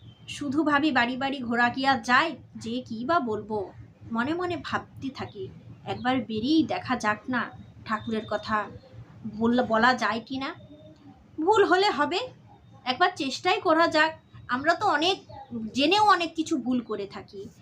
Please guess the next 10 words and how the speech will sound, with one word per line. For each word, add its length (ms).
তাহলে 460
কিছু, 320
কিছুটা 380
করি, 240
অনেক 280
কিছু 220
পাওয়া 320
যাবে। 320
অনেক 240
সা-, 240